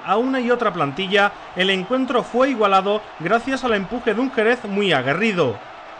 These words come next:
Tardaron en llegar las ocasiones. Los primeros veinticinco minutos de partido transcurrieron sin pena ni gloria y el gol ni siquiera se mazcaba ni en una ni en otra portería.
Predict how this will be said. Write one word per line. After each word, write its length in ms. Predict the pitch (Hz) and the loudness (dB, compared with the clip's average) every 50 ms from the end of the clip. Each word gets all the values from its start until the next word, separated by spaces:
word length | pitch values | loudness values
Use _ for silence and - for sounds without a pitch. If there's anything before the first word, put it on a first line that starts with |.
| - - | -4 0
Tardaron 460 | 139 135 131 135 151 175 208 220 226 | 0 2 4 4 4 4 4 0 0
en 100 | 214 196 | 0 0
llegar 220 | 175 160 180 214 | 0 0 0 0
las 180 | 240 254 247 - | 0 -2 -2 -2
ocasiones. 680 | 226 - - 123 - 208 226 226 214 185 151 127 - - - - - - - - - | -4 -4 -4 -6 -2 2 2 4 4 4 2 0 -2 -6 -14 -16 -16 -16 -16 -4 0
Los 160 | 151 147 - | 0 0 0
primeros 340 | 156 156 147 165 185 214 202 | 0 -2 0 2 0 2 2
veinticinco 600 | 214 208 196 175 180 - - 214 220 - 226 196 | 0 -2 -2 -2 -6 -6 -6 -6 -2 -2 -2 -2
minutos 320 | 196 196 208 175 185 170 | -2 -4 -4 -4 -2 0
de 100 | 220 247 | 0 0
partido 500 | - 220 180 - 190 185 180 190 196 196 - - - - - | 0 0 -2 0 -2 -2 0 0 -2 -2 -4 -10 -16 -8 -2
transcurrieron 680 | 196 185 180 180 - 190 185 196 220 233 262 277 254 | 0 0 0 0 -2 -4 0 2 2 2 2 0 -4
sin 200 | - 226 185 180 | -4 -4 -4 -2
pena 240 | 175 240 262 269 262 | 0 0 0 2 2
ni 120 | 233 208 | 0 0
gloria 440 | 190 196 196 190 202 202 196 208 202 - - - - 175 | 0 2 0 2 2 2 2 2 0 -2 -8 -12 -8 -2
y 100 | 185 190 | 0 0
el 140 | 190 190 | 0 2
gol 200 | 202 240 262 269 | 4 2 4 2
ni 120 | 262 262 240 | 0 -2 -2
siquiera 360 | - 226 185 196 240 220 202 | -4 -6 -4 -2 -2 -2 -2
se 140 | - - 262 | -2 -2 -2
mazcaba 480 | 254 220 - - - 220 226 247 254 | -2 -2 -2 0 2 2 2 2 2
ni 160 | 233 208 196 185 | 0 0 -2 -2
en 140 | 185 208 | -2 -2
una 160 | 233 262 277 277 | -2 0 0 0
ni 140 | 269 254 | -2 -2
en 100 | 233 214 | 0 0
otra 240 | 202 196 - 160 139 | 0 0 2 0 0
portería. 720 | 120 117 117 117 - 175 180 220 220 190 151 123 104 95 | 0 -2 -6 -2 -2 0 2 4 4 6 6 4 4 0